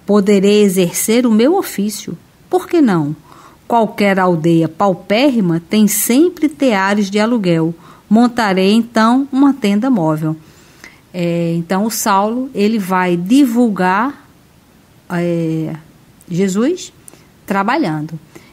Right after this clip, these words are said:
E é esse que nós temos que fazer e não sobrecarregar nada,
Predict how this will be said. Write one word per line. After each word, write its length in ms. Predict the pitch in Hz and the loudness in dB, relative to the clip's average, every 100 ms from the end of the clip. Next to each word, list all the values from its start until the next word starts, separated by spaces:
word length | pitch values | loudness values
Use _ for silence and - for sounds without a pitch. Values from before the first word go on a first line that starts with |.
| _ | _
E 120 | 202 | -2
é 140 | 214 202 | 2 4
esse 500 | 190 214 214 - 226 | 2 2 -2 -6 -8
que 180 | - 220 | -4 -2
nós 300 | 202 202 - | -2 -4 -6
temos 320 | 190 190 - | -6 -6 -6
que 100 | 196 | -8
fazer 560 | - 208 175 190 220 226 | -2 -2 0 0 0 0
e 140 | 226 | 2
não 340 | 220 226 294 | 4 4 4
sobrecarregar 1200 | 320 - 269 240 233 220 185 196 190 196 208 - - - | 2 2 0 0 -2 -4 -4 -4 -4 -4 -6 -14 -20 -8
nada, 760 | 180 180 190 202 202 165 156 | -4 0 0 0 -2 -2 -4